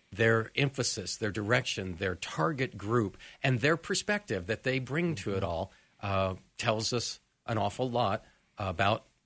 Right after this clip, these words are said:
Speaker 1: like in our example of the accident with four witnesses on four corners, when we put them all together, gives us a broadly, uh, based view of Jesus, the exact, the events and the main things he said, and, and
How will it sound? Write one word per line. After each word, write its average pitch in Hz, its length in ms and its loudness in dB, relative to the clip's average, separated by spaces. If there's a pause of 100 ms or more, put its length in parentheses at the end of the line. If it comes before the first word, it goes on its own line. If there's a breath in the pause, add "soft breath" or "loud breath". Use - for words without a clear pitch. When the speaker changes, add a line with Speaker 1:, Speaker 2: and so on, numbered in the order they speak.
Speaker 1:
like 104 180 2
in 110 80 2
our 104 80 6
example 107 480 2
of 101 140 0
the 113 120 4
accident 123 380 0
with 104 140 -4
four 127 240 2
witnesses 123 460 0
on 110 120 0
four 123 240 -2
corners, 117 460 -2 (260 soft breath)
when 117 200 2
we 101 100 2
put - 320 0
them 156 120 2
all 139 140 2
together, 120 480 0 (240 loud breath)
gives 92 240 -2
us 92 140 -2
a 90 60 -2
broadly, 127 1120 0 (380 soft breath)
uh, 87 200 -4
based 104 460 0
view 120 480 0 (240 soft breath)
of 90 340 -4
Jesus, 131 500 -2
the 92 200 -6
exact, 85 580 -2
the 92 400 -2
events 120 600 0
and 90 100 -6
the 90 60 -4
main 101 240 0
things 104 300 -2
he 90 120 -6
said, 120 420 0
and, 90 180 -4 (360 soft breath)
and 101 560 0